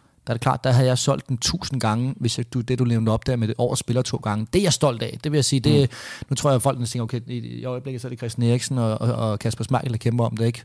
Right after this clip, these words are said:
Speaker 1: Var jeg virkelig deroppe på et tidspunkt? Wow. Det var sgu,
Speaker 2: Mm.
Speaker 1: det var sgu en
Speaker 2: Ja.
Speaker 1: høj, det var sgu en høj, øh, ting, jeg kom op i, og da jeg spillede godt i Stuttgart, der var der nogle store klubber, der begyndte at følge mig. Det er da skide sjovt, og jeg kørte rundt i to store Mercedes'er nede i, i, i Stuttgart og spille smart. Øh, så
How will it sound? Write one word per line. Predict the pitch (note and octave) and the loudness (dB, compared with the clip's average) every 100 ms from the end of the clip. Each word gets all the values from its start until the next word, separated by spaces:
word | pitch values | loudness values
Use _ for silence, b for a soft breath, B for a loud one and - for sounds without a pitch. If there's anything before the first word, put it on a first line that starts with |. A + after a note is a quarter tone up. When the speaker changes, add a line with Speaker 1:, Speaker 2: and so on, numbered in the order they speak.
| B B - | B B 0
Speaker 1:
Var | |
jeg | A2+ B2+ | 2 4
virkelig | C#3 C#3 | 2 2
deroppe | B2+ A2 - | 2 2 2
på | A#2 | 0
et | |
tidspunkt? | - C3 B2+ A2 G2 | 0 -2 -4 -4 0
Wow. | A2 F#2 - F#2 - | 4 4 0 -4 2
Det | |
var | G2+ | 4
sgu, | G#2+ | 4
Speaker 2:
Mm. | C3 | 4
Speaker 1:
det | |
var | C3+ | 2
sgu | - | 4
en | G#2+ | 4
Speaker 2:
Ja. | A2 | 6
Speaker 1:
høj, | C#3+ - | 4 2
det | C3 | 0
var | |
sgu | A#2+ C3 | 2 2
en | |
høj, | A#2+ C#3 | 4 4
øh, | C3+ B2 A2 | 2 2 2
ting, | - C#3 - B B B B - | 0 -2 -4 B B B B -2
jeg | |
kom | A#2+ A#2+ | 2 4
op | B2+ | 4
i, | A#2 | 0
og | G#2+ | 2
da | A2+ | 0
jeg | A2 | 2
spillede | C3 C3 | 4 4
godt | A#2+ B2 | 4 4
i | |
Stuttgart, | - B2+ - G#2+ | 2 0 0 0
der | A2+ | 0
var | A#2 | -2
der | |
nogle | A2 | -2
store | A2 C3 | 0 0
klubber, | B2+ C3+ B2 | 2 2 4
der | |
begyndte | B2 B2+ | 2 2
at | |
følge | - C3 D#3 | 4 6 6
mig. | B2 - B B B - | 4 0 B B B -10
Det | |
er | A#2 | -2
da | |
skide | A2+ - D3 | 2 6 6
sjovt, | - F3 F#3 | 8 6 6
og | C3 | 4
jeg | B2 | 4
kørte | B2+ | 4
rundt | D3 | 2
i | C3 | 2
to | D#3 | 2
store | C3 D3 | 6 6
Mercedes'er | C3+ C#3+ D3 D3 | 6 6 6 6
nede | B2+ C3+ C3+ | 6 8 8
i, | B2 A#2+ | 4 2
i, | C3+ A#2+ A#2 | 2 4 4
i | A#2 | 2
Stuttgart | - C3 C3+ A#2+ | 0 0 2 0
og | |
spille | A#2 A#2+ | 0 -2
smart. | A2 C3 B2+ - B B B B | 2 2 2 -4 B B B B
Øh, | D3+ C#3 B2 B2 C3 - | 4 6 6 4 0 -6
så | - C#3 | -2 -2